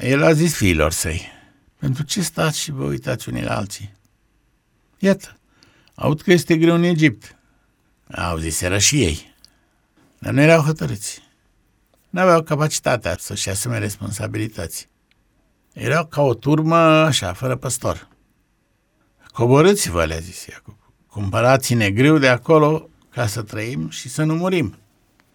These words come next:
De aici ai putea să înțelegi că acești frați aveau niște rețineri.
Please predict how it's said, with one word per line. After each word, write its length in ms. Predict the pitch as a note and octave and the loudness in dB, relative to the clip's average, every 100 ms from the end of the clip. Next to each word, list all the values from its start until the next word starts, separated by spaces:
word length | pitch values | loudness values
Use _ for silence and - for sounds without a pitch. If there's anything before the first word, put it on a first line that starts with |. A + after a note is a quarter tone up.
| _ _ _ _ _ _ _ _ - | _ _ _ _ _ _ _ _ -8
De 160 | A#2+ | 0
aici 380 | C#3 E3+ G3 - | 2 2 -2 -6
ai 120 | D#3+ | -6
putea 280 | D#3 D3+ F3+ | -6 0 2
să 140 | D#3+ | 2
înțelegi 600 | F#3 F3+ F3+ C#3+ C#3 D3+ - | 0 0 0 0 -2 -6 -8
că 160 | F3+ | -2
acești 420 | E3 D3 D#3+ D#3 | 0 0 -6 -10
frați 460 | - F3+ G3 G3 E3+ | -10 -8 -10 -12 -12
aveau 240 | F3+ F3+ | -10 -8
niște 240 | F#3+ D3+ F#3+ | -8 -8 -6
rețineri. 680 | F#3+ F3 - - E2+ - | -8 -8 -10 -12 -16 -20